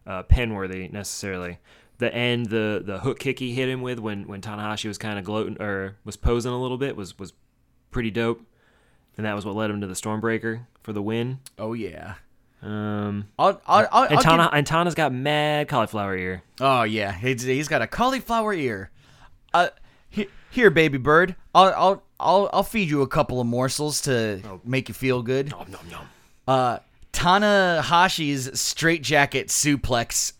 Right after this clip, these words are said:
Speaker 2: fucking terrifies <laughs> me.
Speaker 1: Yes.
Speaker 2: He did that. It was super high angle, and all I could think about is, like, A, Will Ospreay is not,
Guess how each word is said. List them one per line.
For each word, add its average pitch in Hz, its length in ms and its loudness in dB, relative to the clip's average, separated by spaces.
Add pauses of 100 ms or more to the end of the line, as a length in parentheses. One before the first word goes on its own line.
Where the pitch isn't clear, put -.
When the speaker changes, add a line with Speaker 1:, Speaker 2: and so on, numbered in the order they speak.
(200)
Speaker 2:
fucking 135 600 -4
terrifies 110 880 0
<laughs> 117 360 -10
me. 175 220 -2 (640)
Speaker 1:
Yes. 104 360 -6 (440)
Speaker 2:
He 190 160 4
did 170 360 8
that. 180 200 6
It 147 80 4
was 139 180 0
super 175 460 2
high 151 220 8
angle, 139 320 2
and 135 100 2
all 135 140 6
I 143 100 6
could 135 140 -2
think 143 240 0
about 127 340 4
is, 117 240 -2
like, 113 320 0
A, 135 360 2
Will 139 320 4
Ospreay 131 580 2
is 113 180 -2
not, 127 260 -2